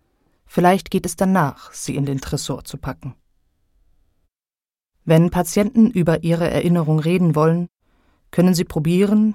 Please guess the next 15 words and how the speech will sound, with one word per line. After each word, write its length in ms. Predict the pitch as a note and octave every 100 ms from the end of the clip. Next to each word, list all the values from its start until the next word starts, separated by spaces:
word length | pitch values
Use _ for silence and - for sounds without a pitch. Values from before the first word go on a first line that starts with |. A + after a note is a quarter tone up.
| -
darüber 420 | - C#3+ D#3+ E3 D#3+
in 80 |
der 140 | D#3 D#3
dritten 380 | D#3+ F3 - D#3+
Person 380 | E3+ D3+ D#3+
zu 120 | C#3 C3+
sprechen, 500 | - B2+ - C#3 _
also 200 | D3+ D3
nicht 220 | D#3 D3+
von 240 | - D3 -
„ich“, 320 | E3+ F#3 - _ _ _ _
sondern 560 | - D#3 D#3 D#3 D#3+ - _
von 260 | - D#3 D3+
dem 280 | D#3 D#3+ D#3
Kind 380 | F3+ D3+ -